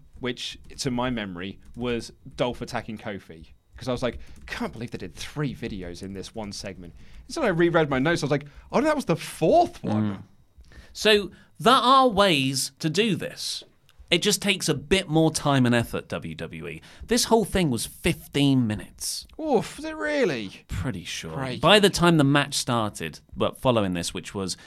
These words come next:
Speaker 2: Xavier and Kofi versus Owens and Zayn, it was about ten to fifteen minutes. That is far too long.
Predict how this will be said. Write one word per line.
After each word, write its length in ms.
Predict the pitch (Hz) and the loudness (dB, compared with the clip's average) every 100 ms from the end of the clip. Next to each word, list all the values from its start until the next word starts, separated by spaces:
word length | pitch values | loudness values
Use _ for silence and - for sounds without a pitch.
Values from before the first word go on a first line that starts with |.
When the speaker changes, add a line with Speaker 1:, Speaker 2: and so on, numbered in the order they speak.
| - | -18
Speaker 2:
Xavier 480 | - 117 120 113 113 | -4 0 2 2 0
and 220 | 107 104 | 0 -4
Kofi 400 | 98 104 98 98 | -4 -4 -4 -8
versus 580 | 92 92 92 - 87 85 - _ | -6 -6 -6 -10 -10 -12 -16 _
Owens 340 | - 117 117 113 | -2 2 2 2
and 300 | 110 107 - - | 2 2 -2 -10
Zayn, 480 | 107 101 90 82 82 _ _ _ _ _ | -4 -2 -2 -6 -12 _ _ _ _ _
it 120 | - 123 | -4 0
was 160 | 135 | 0
about 340 | 113 120 110 - | 2 2 2 -2
ten 240 | 127 110 | 0 0
to 80 | 98 | 0
fifteen 460 | - 101 95 87 | -6 -6 -6 -6
minutes. 480 | 82 73 - - - - _ - | -6 -10 -12 -8 -8 -8 _ -4
That 120 | 127 | -2
is 120 | 110 | -2
far 260 | - 135 113 | 2 2 2
too 160 | - | -2
long. 260 | 98 90 | -4 -4